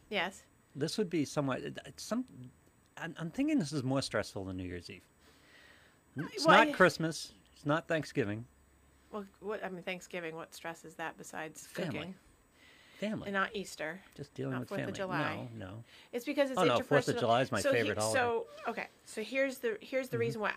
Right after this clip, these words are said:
Speaker 1: I would say clinically it's the most stressful or would be considered one of those for people is because it's, it's direct one-to-one interpersonal connecting or not connecting.
Speaker 2: Right.
Speaker 1: It's mean-, it's meaning making over your relationship.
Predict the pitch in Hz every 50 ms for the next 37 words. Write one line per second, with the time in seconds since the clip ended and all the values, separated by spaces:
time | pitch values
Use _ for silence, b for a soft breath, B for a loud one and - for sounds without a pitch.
0 | - - 190 208 208 220 214 208 202 - 208 185 175 - - - - - 294 330
1 | 370 381 370 359 - - 180 165 156 180 - 110 135 208 _ _ _ _ _ b
2 | b b b b b b b b b b b b _ 214 208 196 - - - -
3 | - - 202 196 202 190 185 - - - 208 185 175 - - - 175 170 - -
4 | 185 175 170 175 165 170 170 - 180 165 - 226 196 185 165 - - - 175 185
5 | 175 165 160 160 160 156 156 - - 165 - 175 156 - - - 165 160 - 175
6 | 170 - 208 190 175 190 180 - - - - - - _ _ _ _ _ 196 190
7 | 196 - - - 190 190 175 170 175 190 190 196 190 - 190 185 180 175 175 175
8 | - 180 170 170 165 156 147 160 - 170 151 - 165 156 - - 160 151 147 -
9 | - 160 156 156 - _ - 175 170 175 - _ 156 151 147 147 135 123 - _
10 | - - 127 127 - _ - - - - - - 95 90 B B B B - -
11 | 190 - - - 185 185 180 185 185 - - 180 185 - 175 175 180 190 196 202
12 | 208 202 202 190 180 170 165 165 - 180 160 - - 170 165 160 151 160 156 151
13 | 151 151 156 151 151 151 151 156 160 170 185 - - 160 147 - - - - -